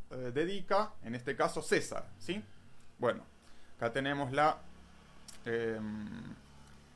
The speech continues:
la, la, la información, nos dice César Ríos Giraldo, freelance photographer, ahí nos dice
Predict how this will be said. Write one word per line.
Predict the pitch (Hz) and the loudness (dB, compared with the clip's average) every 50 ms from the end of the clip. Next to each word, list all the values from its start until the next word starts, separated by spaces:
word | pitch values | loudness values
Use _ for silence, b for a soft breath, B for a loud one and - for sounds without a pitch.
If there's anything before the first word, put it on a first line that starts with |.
| - - - - - - | -20 -20 -20 -20 -14 -8
la, | 107 110 107 107 107 110 | -4 -4 -2 -2 -4 -4
la, | 107 107 110 110 107 107 - | -4 -4 -4 -4 -6 -8 -6
la | - 110 117 | -4 -4 -4
información, | 120 117 120 123 117 123 135 - 233 240 254 247 208 | -2 0 0 0 2 2 0 2 2 2 2 2 2
nos | 143 123 | 0 -2
dice | 123 131 127 131 123 | -2 -2 -4 -6 -6
César | 123 123 123 123 120 117 123 | -8 -6 -2 -2 -2 -2 0
Ríos | 127 120 127 - | -2 -4 -4 -2
Giraldo, | 160 180 220 233 226 220 208 202 180 | -2 0 2 2 2 2 0 -2 -2
freelance | 175 - 160 170 160 160 165 165 - | -4 -4 -2 -2 -2 -2 -2 -4 -6
photographer, | 170 160 - 190 196 185 180 180 - 156 139 | -6 -2 0 2 2 4 2 2 2 2 2
ahí | 143 143 | 0 0
nos | 139 131 131 | 0 -2 -4
dice | 131 127 123 - 123 120 | -6 -6 -6 -6 -6 -6